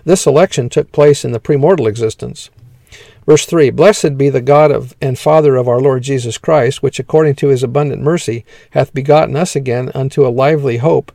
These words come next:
or a living hope, "by the resurrection of Jesus Christ from the dead."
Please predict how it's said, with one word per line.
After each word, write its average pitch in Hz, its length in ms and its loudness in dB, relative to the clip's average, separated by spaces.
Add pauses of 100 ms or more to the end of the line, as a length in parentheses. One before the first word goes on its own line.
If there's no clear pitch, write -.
(560)
or 123 80 0
a 117 40 2
living 147 340 0
hope, 117 280 -2
"by 135 140 -2
the 120 100 -2
resurrection 139 560 0
of 120 80 -4
Jesus 127 380 -6
Christ 143 300 -2
from 123 120 -8
the 110 80 -4
dead." 127 380 -2